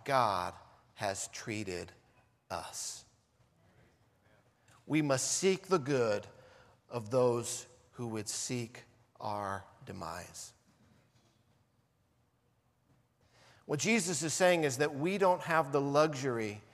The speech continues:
of setting aside obeying God's law just because someone has made themselves our enemy. He goes on to say the second imperative, back in Matthew chapter five,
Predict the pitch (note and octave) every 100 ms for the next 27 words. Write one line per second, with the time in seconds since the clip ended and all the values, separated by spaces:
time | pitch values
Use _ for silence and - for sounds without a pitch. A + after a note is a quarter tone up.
0 | - _ _ - C3 - E3+ D#3+ E3+ D#3+
1 | - D3 C3+ B2+ B2 - B2+ A#2+ C3+ D3
2 | D3+ C3+ B2+ B2+ A2+ A#2+ B2 A#2+ G#2+ -
3 | - - A#2+ C#3 C#3+ - D3 C3+ C#3 A#2
4 | - - C#3 C3 A2+ G#2+ G2+ G2 - -
5 | A2 A2+ A#2 A2+ G#2 G2+ G2 A#2 G#2 G2
6 | G2 - - _ - G2+ F#2 F#2 F2 -
7 | - _ _ _ _ _ _ _ _ _
8 | _ _ _ _ _ _ _ _ _ _
9 | _ _ - F#3 G#3 F3 G3+ A#3+ F#3+ G3+
10 | G3 E3+ - G3+ G#3 G#3 E3+ D#3 F3 F#3
11 | F3+ D3 D3+ E3 - - - - _ _
12 | _ _ _ _ _ _ _ _ E3 E3
13 | F3 E3 D#3+ D#3+ D3+ - D#3 D3+ C#3 -
14 | D3+ C#3 B2+ C3+